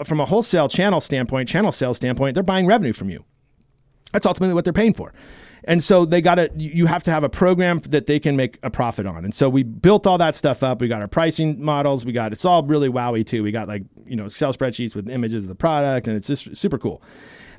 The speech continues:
Um, and then we have, um, the sell-through benefits, the marketing support, um, the operations value, all the things that we're bringing to our cafes and our, and our retail partners. Um, we're bringing them a ton of value.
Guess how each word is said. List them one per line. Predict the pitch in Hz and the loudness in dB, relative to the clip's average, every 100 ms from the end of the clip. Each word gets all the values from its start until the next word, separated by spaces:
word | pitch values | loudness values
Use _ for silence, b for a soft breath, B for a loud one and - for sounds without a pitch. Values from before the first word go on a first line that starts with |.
| - | 2
Um, | 151 139 131 | 4 4 2
and | 151 151 | 0 2
then | 156 | 2
we | 151 147 | 2 2
have, | 156 143 120 139 | 2 0 -2 -2
um, | 139 127 117 107 - | 0 2 0 -2 0
the | 143 131 117 98 | 2 2 0 -2
sell-through | - 208 190 | 2 4 4
benefits, | 165 170 160 160 151 | 2 2 2 0 0
the | 127 | 0
marketing | 135 160 156 151 | 2 2 2 0
support, | - - 143 143 135 B B B | 0 0 2 2 2 B B B
um, | - 117 110 | -4 -2 0
the | |
operations | 139 143 113 170 165 165 135 | 0 0 2 2 2 0 2
value, | 156 147 143 143 | 2 4 2 2
all | 131 185 214 | 2 2 4
the | 208 | 2
things | 190 175 | 2 2
that | 151 143 | 2 0
we're | 151 | 0
bringing | 127 139 143 143 131 | 0 0 2 0 -2
to | - 135 131 123 123 B B B | -2 0 2 2 -2 B B B
our | 123 | -4
cafes | 123 139 127 139 131 120 | -2 -2 0 2 2 2
and | 123 | 0
our, | 120 120 | 0 -2
and | 127 | -2
our | 120 | 0
retail | 117 123 135 | 0 0 0
partners. | 117 127 117 117 110 - - | -2 -2 -2 -2 -4 -8 -4
Um, | 123 113 110 - - | -2 0 -2 -6 -4
we're | 135 | -2
bringing | 113 127 123 | 0 0 0
them | 117 110 110 _ _ 113 - | 0 0 -2 _ _ -14 -8
a | 120 | -8
ton | - - 156 | -4 -2 0
of | 117 | 0
value. | 110 82 | -2 -6